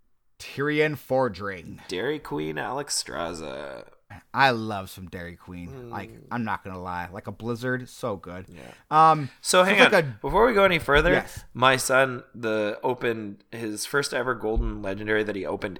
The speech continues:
Speaker 2: in a pack was Frizz Kindle
Speaker 1: Nice.
Speaker 2: Roost.
Speaker 1: Congratulations.
Speaker 2: Yeah, he got it, like, when, when the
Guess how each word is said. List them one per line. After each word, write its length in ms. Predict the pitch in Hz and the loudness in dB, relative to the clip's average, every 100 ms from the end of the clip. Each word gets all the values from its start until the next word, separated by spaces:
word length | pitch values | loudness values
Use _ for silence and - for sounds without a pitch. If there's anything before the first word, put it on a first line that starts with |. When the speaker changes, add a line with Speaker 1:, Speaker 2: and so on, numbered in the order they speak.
| - | -12
Speaker 2:
in 200 | 90 101 | -10 -8
a 60 | 113 | -6
pack 420 | - 139 147 - | 0 2 2 -2
was 160 | 107 | -6
Frizz 400 | - - 104 98 | -6 -6 -4 -4
Kindle 320 | - 110 127 82 | -4 -4 -4 -4
Speaker 1:
Nice. 80 | 82 | -6
Speaker 2:
Roost. 380 | 80 78 - - - | -6 -6 -8 -10 -14
Speaker 1:
Congratulations. 680 | 120 160 - 123 113 208 104 | -14 -14 -10 -8 -6 -6 0
Speaker 2:
Yeah, 220 | 120 123 | 6 6
he 160 | 113 151 | 6 4
got 200 | 175 208 | 6 6
it, 180 | 180 147 | 4 2
like, 200 | 120 - | -2 -4
when, 420 | 110 107 104 104 | -8 -8 -8 -6
when 260 | 113 104 98 | -6 -6 -8
the 240 | 92 | -10